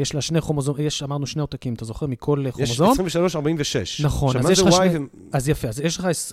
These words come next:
Speaker 1: מכרומוזום, נגיד, מספר אחד, יש לך שני עותקים, אחד שקיבלת מאבא, אחד שקיבלת מאמא.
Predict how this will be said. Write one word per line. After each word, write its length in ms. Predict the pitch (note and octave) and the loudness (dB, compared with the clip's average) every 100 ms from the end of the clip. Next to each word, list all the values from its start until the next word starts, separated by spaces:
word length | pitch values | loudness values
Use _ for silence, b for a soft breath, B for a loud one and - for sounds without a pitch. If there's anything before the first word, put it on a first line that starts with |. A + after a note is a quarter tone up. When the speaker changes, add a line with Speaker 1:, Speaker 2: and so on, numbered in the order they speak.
| C#3 | -8
Speaker 1:
מכרומוזום, 540 | C#3+ - D3+ D3+ G3+ | -8 -6 -4 -4 -4
נגיד, 280 | G3 E3+ D#3+ | -6 -6 -8
מספר 340 | D3 - D#3+ | -8 -6 -6
אחד, 260 | C3+ C3+ F#3 | -6 -6 -6
יש 100 | F3 | -6
לך 100 | - | -6
שני 120 | C3 D#3+ | -4 -2
עותקים, 280 | D3+ - G#2 | -2 -6 -6
אחד 160 | C#3 | -8
שקיבלת 320 | - C3+ B2+ | -6 -6 -4
מאבא, 320 | A#2+ E3 C4+ A#3+ | -4 -2 -2 -4
אחד 160 | D3 | -6
שקיבלת 320 | - C#3+ C3+ | -8 -6 -6
מאמא. 320 | C#3 B2 G#2 | -4 -4 -6